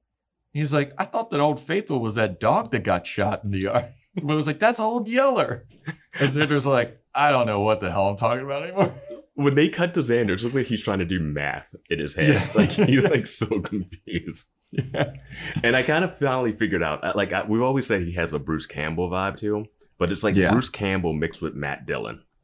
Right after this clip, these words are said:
Speaker 2: From,
Speaker 1: Yeah,
Speaker 2: like,
Speaker 1: yeah, yeah.
Speaker 2: and I was like, the two of them mixed together, it's like, that's, that's kind of Xander.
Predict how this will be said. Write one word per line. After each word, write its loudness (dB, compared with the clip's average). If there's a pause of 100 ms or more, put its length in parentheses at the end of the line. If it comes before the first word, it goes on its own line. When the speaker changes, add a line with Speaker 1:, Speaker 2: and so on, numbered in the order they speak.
(680)
Speaker 2:
From, 4
Speaker 1:
Yeah, 6
Speaker 2:
like, 0
Speaker 1:
yeah, -4 (160)
yeah. -6
Speaker 2:
and 2
I 2
was 0
like, -2
the -6
two 0
of 2
them 2
mixed -2
together, -4
it's -10
like, -12
that's, -8 (240)
that's -6
kind -4
of -8
Xander. -12